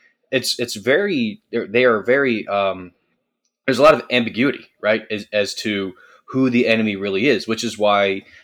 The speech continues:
I think Sheila Jackson Lee, who's a congresswoman from Texas, was the only person who voted against the authorization to use of military force for Afghanistan. And her reasoning, and she is completely vindicated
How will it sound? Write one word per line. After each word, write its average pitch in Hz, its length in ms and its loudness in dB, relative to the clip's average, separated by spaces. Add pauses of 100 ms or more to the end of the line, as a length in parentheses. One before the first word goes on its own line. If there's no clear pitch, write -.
I 110 40 -6
think 120 180 -2
Sheila 143 400 2
Jackson 113 540 -2
Lee, 120 200 -2
who's 101 200 -6
a 95 60 -6
congresswoman 113 680 -2
from 90 220 -10
Texas, - 680 -6 (380)
was 110 160 -2
the 113 180 -6
only 143 260 0
person 135 460 -8
who 104 140 -10
voted 107 580 0
against 117 720 -4
the 208 140 -6
authorization 110 680 0
to 101 60 -6
use 107 220 -6
of 107 60 -8
military 101 400 -4
force 123 380 -4
for 95 120 -10
Afghanistan. 98 760 -6 (500)
And 117 140 2
her 117 180 2
reasoning, 113 440 -4
and 113 120 0
she 180 140 0
is 143 100 2
completely 147 680 -4
vindicated 110 640 -2